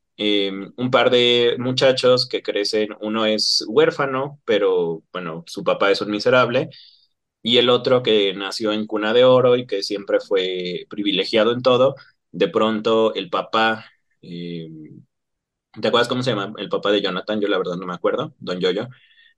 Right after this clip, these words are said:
Este, adopta a Dio, que es el, el otro muchacho, se conocen, empieza una rival-, rivalidad entre ellos, Dio es un desgraciado desde el primer momento,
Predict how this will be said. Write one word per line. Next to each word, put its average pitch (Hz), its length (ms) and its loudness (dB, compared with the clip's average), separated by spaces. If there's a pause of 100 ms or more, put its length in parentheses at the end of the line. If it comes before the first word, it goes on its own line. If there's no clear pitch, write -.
(120)
Este, 90 680 -4 (340)
adopta 123 640 2
a 131 60 4
Dio, 131 420 0 (120)
que 85 240 -2
es 85 120 -6
el, 92 320 -2
el 90 100 -2
otro 120 200 -2
muchacho, 131 540 -2 (920)
se 95 600 2
conocen, 143 720 2
empieza 113 420 -2
una 113 160 -2
rival-, 98 500 -2
rivalidad 98 500 -2
entre 120 380 2
ellos, 139 360 0
Dio 104 500 0
es 101 240 -4
un 98 400 -14
desgraciado 98 680 0
desde 95 280 0
el 87 100 -6
primer 92 320 -4
momento, 104 600 -4